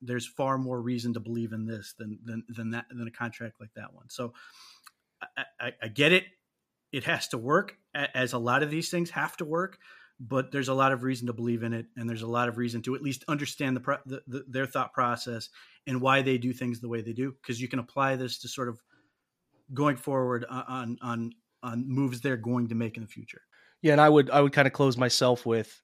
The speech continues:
Speaker 2: I think you gotta, as you're looking at the stat, a lot of people will point to the stats, and that's fine. You know, I get it. I've seen people point to Travis Kelce having that many catches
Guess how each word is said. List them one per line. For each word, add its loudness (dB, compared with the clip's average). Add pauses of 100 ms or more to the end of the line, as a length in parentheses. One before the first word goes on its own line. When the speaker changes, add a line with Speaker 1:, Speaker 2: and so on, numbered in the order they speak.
(140)
Speaker 2:
I -10
think -2
you 2
gotta, 10
as 2
you're 2
looking 2
at 0
the -8
stat, 2
a 0
lot 8
of -2
people 0
will 2
point -2
to -2
the -8
stats, -4
and -2 (540)
that's 6
fine. 6
You 2
know, 8
I 6
get 8
it. 8
I've 2
seen 2
people 0
point 0
to -10
Travis 4
Kelce 2
having 6
that 6
many 2
catches 0